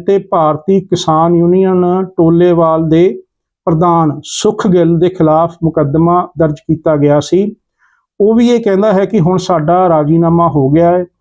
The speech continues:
ਸਾਡੇ ਪੈਸੇ ਵਾਪਸ ਮਿਲ ਗਏ ਹਨ, ਇਸ ਲਈ ਅਸੀਂ ਐਫ ਆਈ ਆਰ ਜਿਹੜੀ ਆ ਵਾਪਸ ਲੈ ਲਵਾਂਗੇ ਜਾਂ ਐਫ ਆਈ ਆਰ ਰੱਦ ਕਰਾਉਣ ਦੀ ਸਿਫਾਰਿਸ਼ ਕਰਾਂਗੇ। ਇਹ ਸਾਡਾ ਪੰਜਾਬ ਪੁਲਿਸ ਦਾ ਜਾਂ ਸਾਡੀ ਪੰਜਾਬ ਦੀ ਸਰਕਾਰ ਦਾ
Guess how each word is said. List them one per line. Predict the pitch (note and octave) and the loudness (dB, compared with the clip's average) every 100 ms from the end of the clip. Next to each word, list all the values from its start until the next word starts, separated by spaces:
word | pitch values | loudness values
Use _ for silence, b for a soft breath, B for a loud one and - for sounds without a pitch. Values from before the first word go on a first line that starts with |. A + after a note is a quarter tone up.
| _ _ | _ _
ਸਾਡੇ | - D#3+ D3 F#3 | -6 -4 0 0
ਪੈਸੇ | F#3+ F3 D#3 D#3 F#3 | 0 0 0 0 0
ਵਾਪਸ | E3 D3 E3+ D#3+ - | 2 0 -4 -6 -2
ਮਿਲ | D3 | 0
ਗਏ | C#3+ D#3 | 2 2
ਹਨ, | D3+ F3 F3 _ _ - | 2 -2 -6 _ _ -2
ਇਸ | F3 F3 | -2 0
ਲਈ | G3 F#3+ | 0 2
ਅਸੀਂ | F3+ F3+ F#3 | 0 -2 -2
ਐਫ | E3 - F3 | -2 -2 0
ਆਈ | E3+ | 2
ਆਰ | E3+ | 2
ਜਿਹੜੀ | D3+ D#3+ F3 | 2 2 2
ਆ | E3 | 2
ਵਾਪਸ | D3 C#3 D#3+ E3 | 0 -2 -4 0
ਲੈ | D3+ | 0
ਲਵਾਂਗੇ | D3+ E3 E3 D#3+ | 2 0 0 0
ਜਾਂ | D#3+ | 0
ਐਫ | D3+ - | -2 -2
ਆਈ | D3+ D3+ | 2 2
ਆਰ | D3+ D#3+ F#3+ _ _ _ - | 2 0 -4 _ _ _ -4
ਰੱਦ | D#3 D#3+ D#3 | -2 -2 -2
ਕਰਾਉਣ | F3+ E3 D3 D3 C#3+ | -2 0 0 0 0
ਦੀ | E3+ G#3+ _ | 0 -2 _
ਸਿਫਾਰਿਸ਼ | - - - D3 D3+ - | -12 -8 -2 -2 -2 -6
ਕਰਾਂਗੇ। | - C#3 C3+ B2 - _ _ _ _ _ _ - | -4 -2 0 -4 -10 _ _ _ _ _ _ -4
ਇਹ | G3 G#3 A3+ A3+ _ _ _ | 0 2 0 -4 _ _ _
ਸਾਡਾ | - F3 D#3 E3 F3 F#3 - _ _ _ _ _ _ _ _ | -8 -4 -2 0 0 -2 -6 _ _ _ _ _ _ _ _
ਪੰਜਾਬ | E3+ D3 D3+ E3+ E3+ | -2 0 0 -2 -2
ਪੁਲਿਸ | E3+ E3+ E3+ | -2 -2 -2
ਦਾ | E3+ | 0
ਜਾਂ | E3+ E3 | 0 0
ਸਾਡੀ | D#3+ D3+ F3 E3+ | -2 -2 -2 -2
ਪੰਜਾਬ | D3+ D3 D#3 D3+ | 0 2 0 -2
ਦੀ | E3 E3 | -4 -4
ਸਰਕਾਰ | - D3+ - C#3+ D3 D#3 | -4 -4 -2 -2 0 -2
ਦਾ | D3 C#3+ D#3 D#3+ E3+ | -2 0 0 0 -4